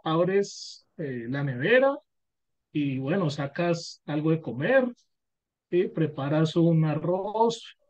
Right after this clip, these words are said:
eh, rápidamente. En la montaña debes llevar la comida.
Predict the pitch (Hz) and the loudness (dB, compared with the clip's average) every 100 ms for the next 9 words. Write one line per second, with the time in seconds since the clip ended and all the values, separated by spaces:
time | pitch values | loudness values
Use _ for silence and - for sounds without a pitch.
0 | _ _ - 117 107 _ _ - 156 160 | _ _ -10 -8 -12 _ _ -10 -6 -2
1 | 196 185 151 160 156 262 - _ _ _ | 0 0 0 0 -2 -6 -10 _ _ _
2 | _ _ - 170 175 170 147 147 156 175 | _ _ 0 2 4 4 2 4 4 4
3 | 180 160 196 233 180 156 139 139 160 - | 2 2 4 4 4 2 0 -2 -4 -4
4 | 135 196 160 | 0 2 0